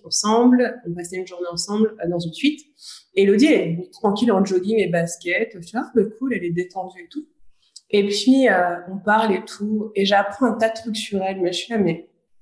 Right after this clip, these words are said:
comment ça rentre ensemble ? Donc, elle arrive en jogging et en basket et c'est comme ça. C'est, elle est bien comme ça. Elle est fan de ses cheveux. C'est son obsession.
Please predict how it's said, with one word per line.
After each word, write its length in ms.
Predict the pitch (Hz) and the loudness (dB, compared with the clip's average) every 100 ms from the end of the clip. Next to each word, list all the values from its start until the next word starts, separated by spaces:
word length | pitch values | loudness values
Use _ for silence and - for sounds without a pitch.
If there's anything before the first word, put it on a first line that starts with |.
| - | 0
comment 260 | 302 320 - | 4 4 4
ça 160 | - 175 | 2 2
rentre 320 | 202 220 214 | 0 -2 -6
ensemble ? 340 | 170 180 156 - - - _ | -4 -2 -2 -4 -18 -20 _
Donc, 160 | 208 190 - | 0 0 2
elle 120 | 220 233 | 2 4
arrive 260 | 226 262 226 | 4 2 4
en 100 | 214 | 4
jogging 280 | 202 208 | 4 2
et 40 | 202 | -2
en 100 | 190 | 0
basket 460 | 185 190 202 202 - | 0 0 -4 -4 -2
et 100 | 180 | -4
c'est 280 | - 175 175 | -2 -4 -2
comme 200 | 180 170 | -2 -2
ça. 340 | 170 - - | -2 -4 -10
C'est, 440 | - - 175 170 165 | -12 -2 2 2 2
elle 120 | 196 | 0
est 100 | 185 | -2
bien 180 | - 165 | -6 -8
comme 180 | 170 175 | -8 -12
ça. 260 | 170 165 - _ - - _ | -10 -12 -14 _ -20 -20 _
Elle 100 | 208 | 2
est 120 | 208 | 4
fan 200 | 214 240 | 2 2
de 60 | 220 | 2
ses 180 | 220 220 | 2 0
cheveux. 580 | - 226 208 247 - - | 0 0 2 2 -2 -4
C'est 120 | 226 | 0
son 200 | 214 196 | 0 0
obsession. 560 | 190 185 202 - 175 | 0 -2 -6 -6 -6